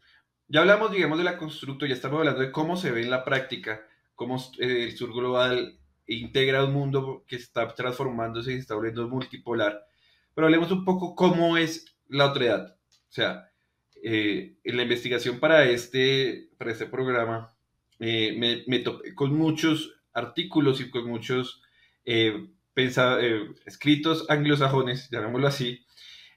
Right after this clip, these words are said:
del norte global, que categorizan al sur global simplemente como una, como un discurso, como una narrativa,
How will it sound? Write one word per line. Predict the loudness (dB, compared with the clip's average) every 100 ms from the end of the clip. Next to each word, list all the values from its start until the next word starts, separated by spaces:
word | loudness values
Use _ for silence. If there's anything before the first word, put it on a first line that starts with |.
| _
del | -2 0
norte | 0 0 0
global, | 4 4 2 -2 _ _
que | 0 6
categorizan | 6 6 4 6 6 6 4 0 0 -2 -12 _
al | -4 -2
sur | -6 -2
global | 2 4 2 0
simplemente | -6 -4 -2 0 0 -2 -6
como | -2 -2 0 0
una, | -2 -2 -2 0 0 -2 -4 -8 -12 _ _ _ _ _ _ -20 _
como | 2 2
un |
discurso, | 2 0 2 2 2
como | 0
una | 6
narrativa, | 6 6 2 4 6 6 2 -8